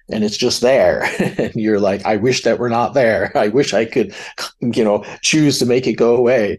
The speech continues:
'cause it itches." This is actually a big problem with phantom limbs. Um, but your brain automatically builds that model of a thing.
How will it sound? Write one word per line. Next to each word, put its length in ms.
'cause 160
it 120
itches." 560
This 200
is 120
actually 360
a 120
big 200
problem 300
with 100
phantom 340
limbs. 300
Um, 220
but 160
your 140
brain 500
automatically 600
builds 360
that 160
model 640
of 160
a 60
thing. 440